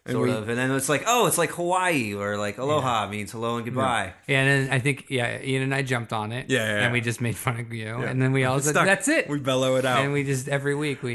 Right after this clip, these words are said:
Speaker 3: we
Speaker 1: So
Speaker 3: in honor of our first episode.
Speaker 1: In, uh, Skitchin, yeah, it, it became a tradition to sign off with a wi-, with a weird, uh, word that was based on a,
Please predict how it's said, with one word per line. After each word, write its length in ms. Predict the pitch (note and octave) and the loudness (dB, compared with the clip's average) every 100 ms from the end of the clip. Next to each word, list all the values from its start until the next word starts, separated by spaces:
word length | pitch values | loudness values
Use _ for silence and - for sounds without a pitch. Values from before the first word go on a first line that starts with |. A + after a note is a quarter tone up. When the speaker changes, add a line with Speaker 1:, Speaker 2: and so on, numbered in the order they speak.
| A#2 | -4
Speaker 3:
we 80 | A2+ B2 | -8 -12
Speaker 1:
So 420 | - A#2 A#2+ A#2+ - | -8 2 4 4 0
Speaker 3:
in 140 | B2 | -2
honor 340 | B2+ C#3 D3 C#3+ | 2 4 4 4
of 100 | C3+ | 2
our 120 | C3+ | 0
first 320 | C3 C3 C#3 | 0 -2 -2
episode. 560 | C#3 A#2 - G#2+ G2+ G2 | -4 -4 -6 -6 -4 -2
Speaker 1:
In, 240 | B2+ A#2+ | 0 2
uh, 140 | A#2 A2+ | 0 0
Skitchin, 420 | - D3 - G2+ | 2 0 2 -2
yeah, 180 | G2 G#2 | 0 0
it, 180 | G2+ - | -2 -6
it 60 | B2+ | -4
became 300 | A#2+ C#3 A#2+ | 0 2 2
a 60 | |
tradition 340 | A#2+ B2 B2+ - | 0 -2 -4 -6
to 80 | A#2+ | -4
sign 240 | - A#2+ | 0 0
off 160 | A#2 A2+ | 0 -2
with 140 | A#2 | -4
a 20 | |
wi-, 280 | A2 A2+ A#2 | -2 0 -2
with 140 | A2+ A2+ | 0 0
a 40 | |
weird, 380 | A2 A2 A2 G#2+ | 2 2 2 0
uh, 300 | G#2+ G#2 G2+ | 0 0 0
word 280 | G#2 A2 G#2 | 0 0 2
that 100 | G#2 | 0
was 120 | G#2 | -2
based 360 | G2+ G#2+ G#2+ - | 0 0 0 -6
on 160 | G#2 G#2 | -4 -2
a, 300 | G2 G2+ | -2 -4